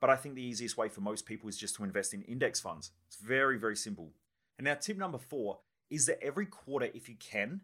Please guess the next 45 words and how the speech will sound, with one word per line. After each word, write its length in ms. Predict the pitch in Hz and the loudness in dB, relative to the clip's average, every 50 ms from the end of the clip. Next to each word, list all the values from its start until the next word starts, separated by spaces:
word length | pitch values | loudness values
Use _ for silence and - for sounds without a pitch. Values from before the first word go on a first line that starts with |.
| _ _ - | _ _ -6
and 100 | - 110 | 0 0
I 60 | 110 | 2
would 180 | 117 117 104 104 | 2 0 0 -2
recommend 340 | 127 123 123 127 120 113 | -4 -4 -4 -4 -6 -6
to 60 | 107 - | -6 -4
do 140 | 113 113 | -4 -4
this, 260 | 104 98 90 - - - _ _ _ _ _ | -4 -4 -4 -4 -4 -4 _ _ _ _ _
there 100 | - 139 | 2 4
was 100 | 139 139 | 6 6
something 260 | - 165 170 190 185 | 4 2 2 0 -2
that 200 | 170 156 - - | -2 -2 -2 -2
my 140 | 123 127 123 | -2 -4 -4
good 180 | 120 120 123 107 | -4 -4 -6 -6
friend 220 | - 131 120 117 | -4 -4 -4 -2
Doctor 240 | 101 120 113 - 110 | 0 -2 -2 -2 -4
John 220 | 104 113 110 107 | -6 -6 -6 -4
Demartini 500 | 107 110 110 107 101 - - 110 113 113 | -4 -4 -4 -4 -4 -4 -4 -6 -8 -8
taught 200 | 107 - 104 101 | -8 -8 -8 -8
me, 60 | 104 98 | -8 -10
and 80 | 92 95 | -10 -10
it's 100 | - - | -12 -10
called 260 | - - 131 123 - | -8 -6 -6 -8 -8
forced 380 | - - 135 131 127 123 - | -8 -6 -4 -4 -4 -4 -8
accelerated 640 | 120 110 - - - 110 117 117 110 107 101 101 - | -8 -6 -2 0 0 0 0 0 0 -2 -2 -2 -2
savings. 560 | - - 127 131 131 101 87 82 82 - - - _ _ _ _ _ _ _ _ _ - | 0 2 2 2 2 0 -6 -8 -6 -8 -8 -8 _ _ _ _ _ _ _ _ _ -6
And 140 | 135 135 139 | -4 -2 2
what 140 | 151 202 233 | 2 2 2
it 100 | 226 165 | 2 0
is, 240 | 135 127 113 104 117 | -2 -2 -2 -2 -4
is 100 | 110 104 | -2 -2
that 160 | 123 - - | -2 -2 -2
every 240 | 117 131 139 170 151 | -2 -4 -4 -6 -8
quarter 600 | - - - - 127 131 135 120 95 69 - - _ _ _ _ _ _ _ | -10 -14 -16 -10 -6 -2 0 0 0 0 -2 -6 _ _ _ _ _ _ _
you 200 | - 117 135 156 | -6 -4 -2 -2
increase 400 | 143 143 - - 139 131 - - | -2 -4 -4 -4 -4 -4 -4 -4
your 100 | 127 117 | -4 -2
savings 460 | - - - - 117 120 131 127 110 | 0 2 2 2 2 0 -2 -6 -6
amount 300 | 113 104 101 98 104 - - | -4 -2 -2 -2 -2 -4 -4
or 100 | 110 113 | -6 -6
your 140 | 110 104 107 | -6 -4 -4
investing 400 | 104 98 - 113 110 - - 117 | -4 -2 0 2 2 2 0 0
amount 220 | 104 101 104 101 | -2 -2 -2 -2
by 100 | 98 95 | -2 -2
ten 240 | - - - 107 101 | -2 -4 -6 -6 -4
percent. 280 | - - - 95 80 | -2 -2 -2 -2 -4